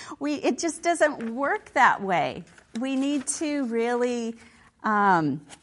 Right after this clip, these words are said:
first of all, I think, recognize, are there areas that we are victims in? And, um,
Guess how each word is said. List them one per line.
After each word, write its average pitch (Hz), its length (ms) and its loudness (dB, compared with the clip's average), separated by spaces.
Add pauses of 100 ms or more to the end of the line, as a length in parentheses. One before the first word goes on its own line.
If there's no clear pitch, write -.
(840)
first 330 340 -2
of 262 100 0
all, 220 140 6
I 214 140 2
think, 233 260 -6
recognize, 220 720 2
are 294 240 0
there 214 240 -2
areas 208 540 -2
that 214 220 -2
we 214 220 0
are 185 100 2
victims 180 600 -4
in? 175 480 0
And, 214 400 2 (720)
um, 208 600 8